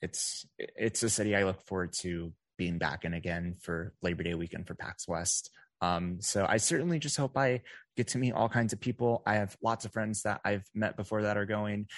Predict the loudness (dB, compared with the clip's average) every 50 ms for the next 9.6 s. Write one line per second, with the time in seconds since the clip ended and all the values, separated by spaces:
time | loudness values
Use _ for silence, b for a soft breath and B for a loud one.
0 | B B B B B _ -2 0 2 2 2 4 6 6 6 6 6 4 4 2
1 | 2 4 2 2 2 0 -2 0 0 2 2 0 -2 -2 -4 -4 -2 0 0 0
2 | 0 0 -2 -4 -2 -2 0 0 0 0 -2 -2 -2 0 0 0 -2 B B B
3 | B B _ 2 4 4 4 2 0 0 2 4 6 6 4 2 0 0 0 0
4 | 0 0 0 0 0 0 0 0 0 -2 -2 -2 -2 0 -2 0 0 -2 0 0
5 | 0 0 0 -2 -2 -2 -4 -4 -4 -4 -4 -2 -4 -4 -2 0 2 2 2 2
6 | 2 2 0 0 -2 -2 0 0 2 2 2 2 0 -2 -2 -2 0 0 2 2
7 | 2 2 2 2 2 0 -2 -2 -4 -2 -2 0 0 0 0 0 0 -2 -4 -4
8 | -2 -2 0 0 -2 -2 -2 -2 0 0 0 -2 -4 -8 B B B B B B
9 | -2 0 2 4 4 4 2 2 0 -2 -6 -10